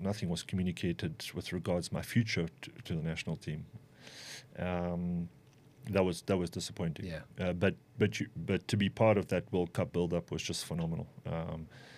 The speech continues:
Speaker 1: you know, to have two hundred thousand people come out to the streets of Sandton to,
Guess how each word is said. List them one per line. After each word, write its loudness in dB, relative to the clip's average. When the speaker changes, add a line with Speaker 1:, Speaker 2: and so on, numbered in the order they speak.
Speaker 1:
you -2
know, 0
to -2
have 2
two 2
hundred 4
thousand 2
people 0
come 2
out 2
to -4
the 0
streets -2
of 0
Sandton 2
to, -2